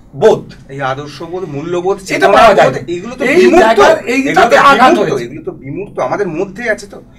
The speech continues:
Speaker 2: এগুলো মোদিজি, অমিত শাহ চেষ্টা করলেও ভাঙতে পারবেন না।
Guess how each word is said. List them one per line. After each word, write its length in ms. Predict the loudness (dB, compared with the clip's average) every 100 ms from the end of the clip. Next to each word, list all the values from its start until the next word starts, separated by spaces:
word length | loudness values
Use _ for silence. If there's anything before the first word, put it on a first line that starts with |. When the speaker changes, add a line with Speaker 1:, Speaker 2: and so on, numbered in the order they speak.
| _ -20
Speaker 2:
এগুলো 300 | -12 -10 -8
মোদিজি, 460 | -8 -10 -12 -14
অমিত 220 | -14 -14 -16
শাহ 140 | -16
চেষ্টা 300 | -16 -14 -16
করলেও 220 | -14 -14
ভাঙতে 380 | -8 -6 -4 -4
পারবেন 260 | -6 -8
না। 100 | -16